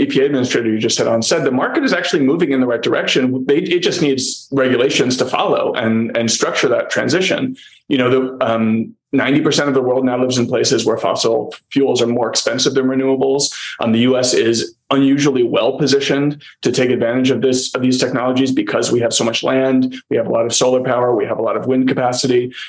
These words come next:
Um, we should be moving really quickly. And,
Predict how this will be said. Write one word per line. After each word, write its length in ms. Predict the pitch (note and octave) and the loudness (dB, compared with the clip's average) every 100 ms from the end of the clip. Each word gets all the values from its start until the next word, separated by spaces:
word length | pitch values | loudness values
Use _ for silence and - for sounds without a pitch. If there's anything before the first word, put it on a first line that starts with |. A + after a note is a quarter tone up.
| - | -4
Um, 180 | B2 B2+ | 0 2
we 80 | |
should 200 | C#3+ G3+ | 2 2
be 80 | F3 | 2
moving 300 | D3+ C#3 C3+ | 0 2 2
really 200 | C3 C3 | 2 0
quickly. 560 | B2+ G3 G3 A#2+ B2 B2+ - - C#3+ | 0 -2 0 0 0 -4 -14 -8 -4
And, 480 | C#3 C#3+ C#3 C3 | 0 2 0 -2